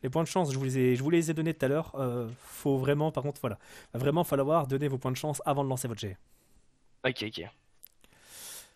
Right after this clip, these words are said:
Speaker 1: Euh, du coup, tu, voilà, tu rates malheureusement tes deux attaques.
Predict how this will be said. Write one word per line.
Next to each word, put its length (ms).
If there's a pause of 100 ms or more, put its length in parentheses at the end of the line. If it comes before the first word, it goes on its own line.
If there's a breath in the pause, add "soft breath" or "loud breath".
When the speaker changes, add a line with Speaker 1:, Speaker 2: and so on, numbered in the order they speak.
(480 loud breath)
Speaker 1:
Euh, 400
du 140
coup, 360 (160)
tu, 1000
voilà, 180
tu 240
rates 220
malheureusement 400
tes 100
deux 160
attaques. 320